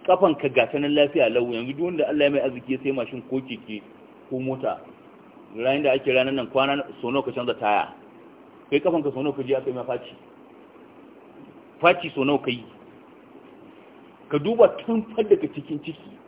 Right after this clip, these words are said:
aka shiryo halittan ɗan adam, ya duba yadda aka tsara.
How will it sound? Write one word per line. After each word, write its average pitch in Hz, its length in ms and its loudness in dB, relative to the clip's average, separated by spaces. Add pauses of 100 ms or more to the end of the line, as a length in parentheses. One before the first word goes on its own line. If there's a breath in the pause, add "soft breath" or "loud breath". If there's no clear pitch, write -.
aka 123 220 -6
shiryo 123 460 -8
halittan 107 400 -10 (340)
ɗan 113 160 -6
adam, 113 200 -4
ya 101 60 -4
duba 104 140 -2
yadda 113 160 0
aka - 160 -4
tsara. 87 300 -6